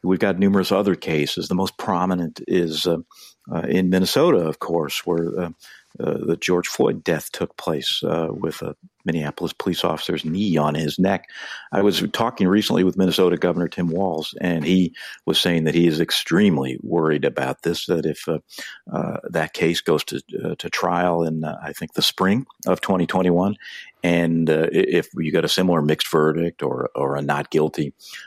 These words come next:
uh, he's terribly worried, uh, uh, about unrest in his state and, and probably given the prominence of that case around the nation. Um, I, um, uh, you know, I, to, just to tie the two things together with the Ginsburg case,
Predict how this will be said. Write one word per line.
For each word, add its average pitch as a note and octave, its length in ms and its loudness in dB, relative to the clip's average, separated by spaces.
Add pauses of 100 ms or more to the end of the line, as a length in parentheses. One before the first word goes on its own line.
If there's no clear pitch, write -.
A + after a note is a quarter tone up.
(140)
uh, D2+ 140 0
he's F2 240 2
terribly E2 360 2
worried, C2+ 480 0
uh, - 280 -4 (360)
uh, - 40 -6 (160)
about - 440 -2
unrest C#2+ 380 -2
in C#2 80 -6
his D#2 140 0
state E2 360 4
and, D#2 160 -2
and D2+ 160 -2 (320)
probably D#2+ 440 -2
given D2 240 0
the - 80 -6
prominence C#2+ 560 -4
of - 80 -2
that C2+ 180 -2
case E2 300 0
around D2 260 0
the C#2+ 80 -4
nation. D#2 540 -2 (100)
Um, - 300 -4 (600)
I, D2+ 380 2
um, D2+ 320 -2 (260)
uh, - 200 -6 (1300)
you C3 140 4
know, - 100 4
I, G3 640 2
to, A#2+ 160 2
just - 200 2
to - 60 0
tie G2 240 0
the F2 80 2
two A2+ 140 2
things G2+ 220 2
together A2 340 4
with F#2 160 0
the F#2+ 80 2
Ginsburg G2 400 -2
case, G#2+ 220 2